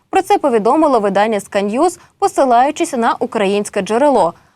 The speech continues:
А Франція у відповідь заявляє, що готова передавати Україні свої розвіддані. Україна ж, своєю чергою, поки не уточнювала, про які саме розвідувальні дані йдеться. Як це все вплине на фронт і цивільних,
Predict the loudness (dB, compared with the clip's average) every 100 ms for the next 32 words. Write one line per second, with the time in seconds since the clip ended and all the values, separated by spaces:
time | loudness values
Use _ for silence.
0 | _ -2 2 0 0 0 -2 0 0 0
1 | -2 -4 -4 0 2 2 2 2 0 -2
2 | _ _ -2 0 0 2 0 0 0 2
3 | 2 0 -2 -6 -6 -4 -4 -2 0 0
4 | -2 -2 0 0 0 0 0 -4 -4 0
5 | 0 0 -4 -8 _ _ _ -2 0 2
6 | 2 0 -4 -4 -2 0 0 2 0 2
7 | 0 -2 _ -6 0 2 2 0 -2 -2
8 | -2 -2 -2 0 0 0 0 0 -6 -4
9 | -2 0 0 -2 -4 -4 -4 -4 -4 -2
10 | -2 -2 -2 0 -2 -2 -4 -4 _ _
11 | _ _ -4 -2 -4 -2 -4 -2 -2 0
12 | 0 -2 0 0 0 -4 -12 -6 -2 0
13 | 0 0 -4